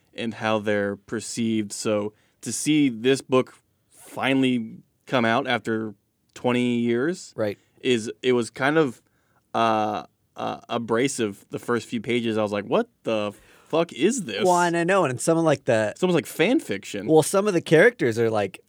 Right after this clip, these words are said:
Speaker 2: a little sexist,
Speaker 1: Yeah.
Speaker 2: and, and it's just kind of bizarre seeing something that you, like,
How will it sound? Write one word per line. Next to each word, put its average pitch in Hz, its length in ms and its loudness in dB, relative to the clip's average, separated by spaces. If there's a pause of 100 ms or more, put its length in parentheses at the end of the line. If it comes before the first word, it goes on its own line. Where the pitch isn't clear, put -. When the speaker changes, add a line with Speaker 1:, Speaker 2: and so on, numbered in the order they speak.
Speaker 2:
a 127 60 -2
little 123 320 2
sexist, - 840 -2 (600)
Speaker 1:
Yeah. 127 380 6
Speaker 2:
and, 113 120 -2 (220)
and 139 200 4
it's 135 140 -4
just - 220 -2
kind 139 160 2
of 123 100 0
bizarre 123 460 4
seeing 127 320 -4
something 117 380 -6
that 113 100 -2
you, 120 120 -4
like, 110 260 -2